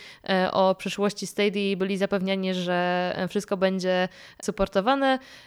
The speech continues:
No i tydzień później wchodzę rano na Twittera, a tam informacja o tym, że Stadia już nie będzie funkcjonować. Także, e, był to projekt, który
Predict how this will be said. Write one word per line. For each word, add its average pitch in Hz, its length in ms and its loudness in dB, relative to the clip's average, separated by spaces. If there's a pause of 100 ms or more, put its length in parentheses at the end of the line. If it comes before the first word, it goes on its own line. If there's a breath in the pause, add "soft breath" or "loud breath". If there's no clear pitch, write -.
No 320 160 4
i 302 180 2
tydzień 220 260 0
później 208 640 0
wchodzę 196 380 2
rano 190 260 0
na 180 140 0
Twittera, 185 420 2
a 208 120 2
tam 208 260 -2
informacja 185 580 -2
o 175 60 -2
tym, 180 220 -2
że 165 200 -2
Stadia 165 520 -2
już 156 420 -6 (240 soft breath)
nie 320 280 -6
będzie 240 240 4
funkcjonować. 165 720 -4
Także, 185 300 -2
e, 190 960 -2
był 208 220 -4
to 220 120 -2
projekt, 214 480 -2
który 214 460 0